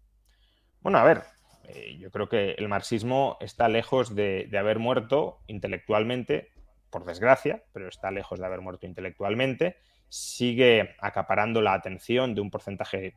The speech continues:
significativo de la población, quizá del diez, de hasta el quince por ciento, podríamos, podríamos, eh,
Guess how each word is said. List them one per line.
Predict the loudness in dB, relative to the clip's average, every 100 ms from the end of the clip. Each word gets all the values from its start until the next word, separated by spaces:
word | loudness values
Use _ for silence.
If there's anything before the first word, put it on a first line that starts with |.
| _
significativo | -14 -12 -8 -6 -4 2 4
de | 4
la | 0
población, | -6 -8 -4 2 2 0
quizá | -8 -6
del | -4 -4 -2
diez, | 4 6 6 2 -10
de | -10
hasta | -8 -8
el | -10
quince | -10 -6 -6
por | -8
ciento, | -4 -2 0 -2
podríamos, | -4 -8 -10 -14 -14 -16 -18 _
podríamos, | -14 -10 -10 -10 -12 -12 -14
eh, | -16 -18